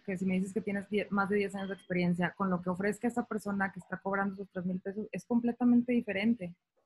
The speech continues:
El valor es completamente distinto. Y habrá,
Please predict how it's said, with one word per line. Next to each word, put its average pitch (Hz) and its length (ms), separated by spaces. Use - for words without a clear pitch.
El 202 120
valor 202 300
es 220 100
completamente 214 640
distinto. 226 560
Y 226 80
habrá, 220 480